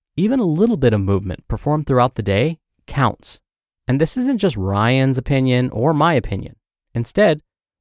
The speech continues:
most health organizations say that we can break up our physical activity throughout the day in five to ten minute blocks at a time. If we can turn these five to ten minute blocks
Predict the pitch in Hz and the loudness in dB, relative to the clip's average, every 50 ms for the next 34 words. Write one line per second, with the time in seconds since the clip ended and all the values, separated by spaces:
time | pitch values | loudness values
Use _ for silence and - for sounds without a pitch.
0 | _ - 123 160 254 277 - - 262 277 - 247 175 143 143 135 127 120 127 131 | _ -6 -2 -2 -2 -2 -2 -2 -4 -2 0 0 2 2 2 2 2 2 2 0
1 | 131 - - 131 123 - - 190 202 139 117 - - _ _ _ - - 104 135 | 0 0 -2 -4 -2 0 2 2 2 2 0 -2 -6 _ _ _ -6 -4 -2 -2
2 | 151 - 247 170 117 123 139 170 - - 196 196 - - 127 123 - - 131 123 | 0 0 0 2 2 2 2 2 2 0 -2 -2 0 -2 -2 -2 0 -2 -2 0
3 | - - 170 190 202 196 - - 139 113 104 101 110 117 - - 92 92 98 110 | 0 -2 0 0 0 -2 -2 0 0 2 2 2 0 0 -2 -2 0 0 0 0
4 | - 180 156 135 110 101 104 110 - _ _ _ _ _ - - 151 165 160 - | 0 0 2 2 2 2 2 0 -4 _ _ _ _ _ -4 -2 -2 -2 -2 -4
5 | - _ _ - - 110 104 107 113 131 143 - - 143 - - 113 104 101 101 | -10 _ _ -2 0 0 2 2 0 0 -2 -4 -8 -10 -6 -4 -4 -2 -2 -2
6 | 98 95 98 - - 110 135 151 147 147 - - - 117 127 143 - - 214 - | -2 -2 -2 -4 -4 -2 0 0 0 0 -2 -2 -4 -4 -4 -4 -4 -2 -2 -2
7 | - - _ _ _ _ _ _ _ - - 107 - 117 117 113 - - 151 175 | -4 -6 _ _ _ _ _ _ _ -14 -10 -6 -4 -2 -2 -2 -2 -2 -2 -2
8 | 180 151 143 143 - _ _ _ _ _ _ _ _ - - 101 101 104 117 131 | 0 0 0 0 -2 _ _ _ _ _ _ _ _ -2 0 0 2 2 0 -2
9 | 131 - 131 117 - - 127 123 123 123 117 98 - _ - 110 101 101 127 190 | -4 -6 -10 -8 -4 -4 -2 -2 0 -2 -2 -4 -6 _ -4 -2 0 0 0 0
10 | 226 - - - | -2 -4 -14 -18